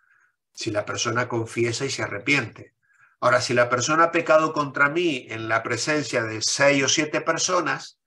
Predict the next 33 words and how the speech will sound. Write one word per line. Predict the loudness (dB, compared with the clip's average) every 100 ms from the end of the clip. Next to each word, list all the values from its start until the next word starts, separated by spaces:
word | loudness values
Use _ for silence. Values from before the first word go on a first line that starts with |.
| _ -20 _ -6
pues | -4 -2
tendrá | -4 2 2 2
que | 0
confesar | 2 2 2 2 6 6 6
delante | 2 4 2 0 -4
de | -2
seis | -2 -2 -2
o | -4
siete | -4 -2 0
personas, | 0 2 4 2 -2 -12 _
¿no? | -8 -8 -8 _ _ _ _ -20 -20 -20 _ -8
Y | 0 2
ese | 2 -2
es | -2
un | -4 2
poco | 2 6 6
el | 6
parámetro | 6 6 6 4 0 0 0
que | -4
nos | -4 0
da. | 2 2 -2
El | -8 -8 -6
círculo | 0 0 0 2 4 4
de | 2
confesión | 0 -2 -6 -4 -2 0 -2 -4
es | -6 -2
tan | -4 -2
grande | -2 -2 -2 -4
como | -4 -2
el | -4
círculo | -2 -4 -4 -2 0
de | -2
pecado. | -2 -6 -4 -6 -8